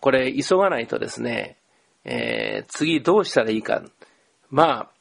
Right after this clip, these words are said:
あ、<clears throat> こういう時代ですから、そう簡単にこれなくなるってなことまでいかないと思いますけども、やっぱりなんかその、ね、黙ってるとろくなことないですから、動かないとろくなことないから、何かしなきゃいけないでしょ。何かするにも仲間がいないと、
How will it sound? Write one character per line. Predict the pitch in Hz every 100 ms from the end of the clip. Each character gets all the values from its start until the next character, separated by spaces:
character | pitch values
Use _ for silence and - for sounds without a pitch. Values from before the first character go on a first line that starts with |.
| _ -
あ、 | 143
<clears throat> | 143 -
こ | - 143
う |
い | 143
う |
時 |
代 | 151 151
で | 160
す | -
か | 127
ら、 | 113 107 - _ -
そ | - 127
う |
簡 | - 131
単 | 131 139
に | 143
こ | 135 135
れ |
な | 127 123
く | 139
な | 135
る | 143
っ |
て | 143 127
な | 113
こ | -
と | 120
ま | 127
で | 113
い | 104
か | -
な | 123
い | 123
と | 127
思 | 131
い |
ま | 139 139
す |
け | -
ど | 107
も、 | 104 101 - - - - - -
や | 156
っ | 147
ぱ | 196
り | 156
な | 165
ん |
か | 139
そ | - 123
の、 | 117 113 110 110 - _ _ _ -
ね、 | 131 160 117 -
黙 | 107 127 160
っ | -
て |
る | 113
と | 110
ろ | 110
く |
な | 139
こ | 131
と | 110
な | 110
い | 107
で | -
す |
か | -
ら、 | 117 113 - -
動 | 135
か | 147
な | 143
い | 117
と |
ろ | 110
く | 120
な | 131
こ | 135
と | 113
な | 107
い | 107
か |
ら、 | 113 110
何 | 143 185
か | 123
し | 139
な | 165
き |
ゃ | 143
い |
け | 113
な | 104
い |
で | 104
し | -
ょ。 | - - - - - -
何 | 165 233
か | - 127
す | -
る | 123
に | 120 107
も | 107
仲 | 113 143
間 | 196 190
が |
い | 135
な | 117
い |
と、 | 113